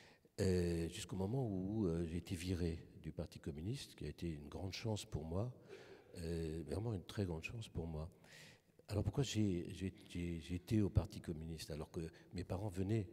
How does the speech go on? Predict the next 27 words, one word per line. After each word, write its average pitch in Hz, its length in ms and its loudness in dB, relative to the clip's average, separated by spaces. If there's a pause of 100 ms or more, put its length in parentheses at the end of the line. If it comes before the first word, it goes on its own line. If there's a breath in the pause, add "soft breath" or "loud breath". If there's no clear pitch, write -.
d'être 82 400 -2
chassés, 113 520 0 (200)
on 85 80 -8
venait 90 260 2
d'être 82 200 -4
chassés 85 280 -4
de, 80 200 -4
de 78 100 -6
Roumanie 90 420 -2 (300 loud breath)
par 82 100 -4
les 87 100 -4
communistes. 107 520 0 (380 loud breath)
On 82 160 -8
avait 82 260 -2
survécu 90 560 0
aux 90 180 2
Allemands 110 400 2
et 87 280 -2
on 80 140 -4
était 101 360 -2
chassés - 340 -4
par 87 160 4
les, 80 420 -4
par, 80 200 -6
par 82 180 -6
les 80 100 -8
communistes. 76 600 -8